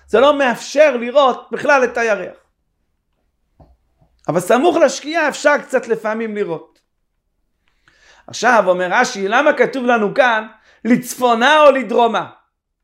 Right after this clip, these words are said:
לא כתוב לנו מזרחה או מערבה. אז מה זאת אומרת? שהלבנה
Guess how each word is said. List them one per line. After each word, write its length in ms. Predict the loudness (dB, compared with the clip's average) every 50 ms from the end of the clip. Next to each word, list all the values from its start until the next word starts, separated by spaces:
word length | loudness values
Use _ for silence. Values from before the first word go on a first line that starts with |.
| _ _ -10
לא 80 | -8
כתוב 360 | -6 -6 -6 -6 -6 -6 -4
לנו 220 | -2 -2 -2 -2 -2
מזרחה 760 | -2 -2 -2 -2 0 0 0 0 -2 -2 -2 0 2 2 2
או 120 | 2 2
מערבה. 560 | 0 0 0 0 0 0 -2 -2 -4 -6 -10 -10 -16 _ _ _ _ _ _ _ _ _ _ _ _ _ _ _ _ _ _ _ _ _ _ _ _ _ _ _ _ _ _ _ _ _ _ _ _ _ _ _
אז 80 | -8 -2
מה 120 | 0 2
זאת 140 | 2 2 2
אומרת? 560 | 0 2 2 0 -2 -2 -4 -8 -18 _ _ _ _ _ _ _ _ _ _ _ _ _ _ _ _ _ _ _ _ _ _ _ _ _ _ _ _ _ _ _ -14
שהלבנה 2250 | -6 0 0 0 2 2 0 0 0 -2 -4 -8 _ _ _ _ _ _ _ _ _ _ _ _ _ _ _ _ _ _ -8 -2 0 0 2 4 2 2 2 2 0 0